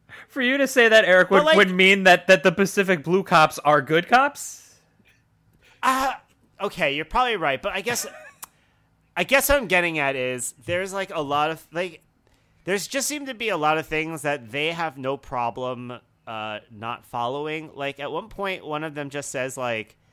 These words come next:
Speaker 2: like, "I wanna kill this guy." Or, like, "I wa-, <laughs> I wanna, I want a ticket to this guy's execution." And I'm just like,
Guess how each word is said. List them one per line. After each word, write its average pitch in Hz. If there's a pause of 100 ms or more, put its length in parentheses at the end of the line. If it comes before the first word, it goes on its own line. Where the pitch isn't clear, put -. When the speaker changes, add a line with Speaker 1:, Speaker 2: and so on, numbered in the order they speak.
(360)
Speaker 2:
like, 127
"I 135
wanna 135
kill 131
this 104
guy." 90 (420)
Or, 135
like, 139
"I 165
wa-, 175 (180)
<laughs> -
I 180
wanna, 208
I 175
want 190
a 165
ticket 180
to 160
this 147
guy's 151
execution." 139
And 117
I'm 127
just -
like, 120